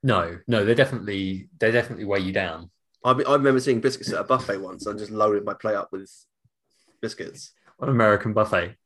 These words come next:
Speaker 2: Yeah. Oh, that was one of the best days of my life.
Speaker 1: I can imagine them being at, like, Sizzler or something.
Speaker 2: Yeah, I think they were.
Speaker 1: Yeah,
Speaker 2: I think
Speaker 1: yeah.
Speaker 2: I need to, uh, have a look at a recipe for American biscuits.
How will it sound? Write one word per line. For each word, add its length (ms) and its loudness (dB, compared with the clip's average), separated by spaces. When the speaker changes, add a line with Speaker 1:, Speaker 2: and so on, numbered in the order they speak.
Speaker 2:
Yeah. 240 -4
Oh, 240 -2
that 100 -2
was 180 -6
one 160 6
of 80 6
the 40 4
best 140 2
days 160 2
of 60 -8
my 100 -2
life. 240 -4
Speaker 1:
I 100 2
can 100 4
imagine 320 4
them 120 2
being 200 4
at, 80 -2
like, 160 -2
Sizzler 420 -4
or 80 -8
something. 360 -12
Speaker 2:
Yeah, 260 2
I 60 2
think 120 -2
they 80 -4
were. 320 -2
Speaker 1:
Yeah, 240 -6
Speaker 2:
I 60 -10
think 160 0
Speaker 1:
yeah. 60 -4
Speaker 2:
I 20 -4
need 180 0
to, 260 4
uh, 140 4
have 120 -4
a 20 -4
look 140 -6
at 80 -6
a 80 -8
recipe 400 -4
for 340 -8
American 380 -6
biscuits. 480 -12